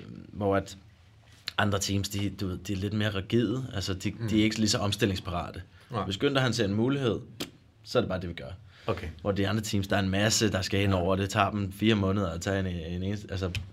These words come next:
Speaker 1: du ved, at tage nogle
Speaker 2: Det
Speaker 1: beslutninger.
Speaker 2: lyder
Speaker 3: Det,
Speaker 2: faktisk som
Speaker 3: ja,
Speaker 2: noget, vi
Speaker 3: lige
Speaker 2: kender
Speaker 3: præcis.
Speaker 2: til.
Speaker 3: Det kender vi det. Det er fuldstændig det samme, ikke? Altså, vi har jo nogle mastodont-konkurrenter måske derude, som er kæmpe virksomheder, men de er nogle store skibe, ikke? Der har
Speaker 1: Ja.
Speaker 3: svært ved lige at vende, ikke?
Speaker 1: Ja, præcis. Og
Speaker 3: Altså.
Speaker 1: nogle gange, så kommer der jo sådan en mulighed.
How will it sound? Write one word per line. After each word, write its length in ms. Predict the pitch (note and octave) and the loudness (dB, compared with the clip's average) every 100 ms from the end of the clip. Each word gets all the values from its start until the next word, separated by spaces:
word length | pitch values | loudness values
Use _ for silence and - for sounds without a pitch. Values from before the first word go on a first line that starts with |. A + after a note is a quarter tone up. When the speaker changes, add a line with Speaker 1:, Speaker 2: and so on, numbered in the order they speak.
| - - | -12 -6
Speaker 1:
du 60 | |
ved, 120 | F2+ | -4
at 80 | E2+ | -2
tage 200 | F#2+ G2 | 0 0
nogle 100 | G2 | 0
Speaker 2:
Det 80 | G2 | -2
Speaker 1:
beslutninger. 280 | F#2 B2+ B2+ | 0 4 6
Speaker 2:
lyder 60 | C3 | 6
Speaker 3:
Det, 80 | D3 | 6
Speaker 2:
faktisk 240 | D3 C#3 | 6 6
som 80 | C#3+ | 10
Speaker 3:
ja, 100 | C3+ | 12
Speaker 2:
noget, 140 | D#3+ | 12
vi 40 | D3+ | 12
Speaker 3:
lige 40 | F3 | 12
Speaker 2:
kender 120 | D#3+ | 10
Speaker 3:
præcis. 160 | D#3+ F3+ | 8 6
Speaker 2:
til. 80 | D3 | 4
Speaker 3:
Det 100 | D#3 | 4
kender 260 | - E3 F3+ | 8 10 10
vi 180 | F3+ F#3+ | 8 6
det. 100 | F#3 | 6
Det 80 | D#3 | 6
er 40 | |
fuldstændig 220 | D#3+ E3+ | 6 4
det 80 | E3+ | 4
samme, 320 | C3+ B2+ F3 | 6 6 4
ikke? 160 | G3+ - | -2 0
Altså, 160 | A#2 A2+ | 2 2
vi 80 | B2+ | 6
har 180 | C#3 | 10
jo 60 | C3 | 10
nogle 340 | B2+ A#2+ A2+ - - - | 8 4 2 -4 -4 8
mastodont-konkurrenter 960 | B2 B2 A#2 C3+ - D#3 C3+ B2+ A#2+ | 8 8 8 8 8 4 8 6 6
måske 260 | A#2+ A#2 A#2 | 2 0 2
derude, 240 | A2 A#2+ | 2 2
som 120 | C#3+ | 0
er 40 | A#2+ | 0
kæmpe 260 | - C3 | 2 2
virksomheder, 380 | C3+ B2+ C#3 A#2+ | 2 -2 -2 0
men 180 | A#2 A2+ | 0 0
de 120 | C#3 | 0
er 40 | B2+ | 2
nogle 160 | B2+ | 2
store 260 | B2+ C3+ D3 | 4 4 6
skibe, 380 | D3 D3 D#3+ F3 | 4 2 2 0
ikke? 120 | F3 | 0
Der 60 | C#3 | 4
har 100 | B2 | 4
Speaker 1:
Ja. 60 | |
Speaker 3:
svært 160 | C3 B2+ | 4 4
ved 80 | C3 | 2
lige 140 | C#3 | 2
at 60 | B2 | 2
vende, 280 | A#2+ D3 F3 | 2 0 -6
ikke? 120 | - A2+ | -2 0
Speaker 1:
Ja, 60 | A#2 | 0
præcis. 400 | G#2+ B2+ B2+ - | 0 -4 -6 -2
Og 100 | - | 4
Speaker 3:
Altså. 140 | A#2+ | 6
Speaker 1:
nogle 120 | A2+ B2+ | 6 4
gange, 120 | A2+ | 4
så 80 | - | 0
kommer 240 | A#2 F#2 | 0 0
der 80 | G2+ | -2
jo 80 | F#2 | 0
sådan 120 | F#2+ | 0
en 60 | |
mulighed. 400 | F#2+ G#2 A#2 G2 | 0 2 2 0